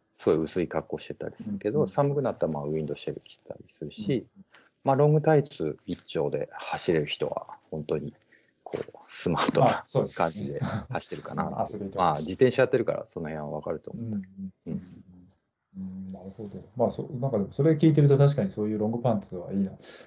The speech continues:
Speaker 2: と思いますけど、結構、ね、それこそあのマークギアの話じゃないですけど、カッティングとか、あの、メーカーによって差出そうですよね、ロングパンツでランニング用ってなると。難しい。
Speaker 1: そうだね。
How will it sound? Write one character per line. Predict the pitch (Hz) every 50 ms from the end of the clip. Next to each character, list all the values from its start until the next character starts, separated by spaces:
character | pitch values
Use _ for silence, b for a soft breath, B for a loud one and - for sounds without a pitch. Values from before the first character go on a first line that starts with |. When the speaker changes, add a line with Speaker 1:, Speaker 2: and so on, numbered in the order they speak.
| B B
Speaker 2:
と | - 104
思 | 101 104
い | 101
ま | 101 101
す | 98 -
け | - 95
ど、 | - - 90 90 90 - - 143 143
結 | - 196 196 196 -
構、 | - 135 113 107 101 95 95 95 92 - _ - - - - _ _ _ 147 143 - -
ね、 | 139 123
そ | 120 131 127
れ |
こ | 120 131 123
そ | - 135 123
あ | 120
の | 123 120
マ | 120 123 123
ー |
ク | 120 135 127
ギ | 123 123 113
ア |
の | 101
話 | 98 101 104 98 -
じ | 110
ゃ | 95
な | 92 95
い | 92
で | 92
す | 95 -
け | - - 98
ど、 | - 90 87 90 90 b b b b b b b b b b b b _ -
カ | - 110
ッ | -
テ | - - 160
ィ | 156 156
ン |
グ | 151 151
と | 143 151 143
か、 | - 123 110 101 95 - - - - _ _ _ _ - 123
あ | 110 104 107 104
の、 | 104 107 104
メ | 104 117 131
ー | 143
カ | 151 170
ー |
に | 165 156
よ | 151
っ | 147
て | - 151 139
差 | - 147 143 135 135 - - - - -
出 | - 135 131 127
そ | 151 - 160 139
う |
で | 98 -
す | - 101
よ | 90 90
ね、 | 90 90 90
ロ | 95
ン | 95 95
グ | 92 -
パ | 101 95
ン | 92
ツ | - - -
で | 104 95
ラ | 92 95 92 92
ン | 95
ニ | 95 92
ン | 95
グ | 92 92
用 | 90
っ | 87
て | - 98
な | 90 85
る | 87 -
と。 | - 139 143 - _ _ _ _ _ _ _ _ _ _
難 | - 101
し | 98
い。 | -
Speaker 1:
そ | - - - - - - - 110 101
う | -
だ | - - - - _ 107
ね。 | 98 95 -